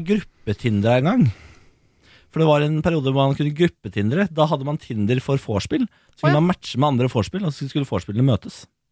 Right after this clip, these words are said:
Speaker 2: Gøy,
Speaker 1: Så det gjorde
Speaker 2: eller?
Speaker 1: jeg, nei, det var helt jævlig.
Speaker 2: Ja.
Speaker 1: Jeg gjorde det to ganger, og så det bestemte gjengen seg for at det gjør vi aldri igjen.
Speaker 2: Nei.
Speaker 1: For du får jo bare sinnssyke folk på besøk.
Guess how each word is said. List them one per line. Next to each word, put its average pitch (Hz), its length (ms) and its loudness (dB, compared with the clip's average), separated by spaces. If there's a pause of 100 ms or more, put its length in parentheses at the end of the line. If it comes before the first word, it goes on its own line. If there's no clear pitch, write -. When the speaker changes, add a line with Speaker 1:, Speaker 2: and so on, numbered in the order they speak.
(220)
Speaker 2:
Gøy, 349 640 -6
Speaker 1:
Så 320 80 -4
det 175 160 4
gjorde 147 160 2
Speaker 2:
eller? 147 80 4
Speaker 1:
jeg, 156 80 2
nei, 165 160 2
det 160 80 -6
var 143 60 -2
helt 117 180 -10
jævlig. 123 320 -4
Speaker 2:
Ja. 208 140 2
Speaker 1:
Jeg - 20 0
gjorde 131 160 0
det - 80 -4
to 139 80 -2
ganger, 131 280 2
og 131 60 0
så 135 140 2
det 131 320 0
bestemte 120 400 -2
gjengen 101 240 2
seg 110 80 0
for 127 80 2
at 120 100 -4
det 104 220 0
gjør 147 160 2
vi 170 60 2 (100)
aldri 78 160 -4
igjen. 110 160 -8 (160)
Speaker 2:
Nei. 214 140 -4 (320)
Speaker 1:
For 131 80 -4
du 131 160 4
får 98 160 0
jo 117 80 2
bare 98 180 2
sinnssyke 107 640 -2
folk 95 160 0
på 92 80 -4
besøk. 87 240 0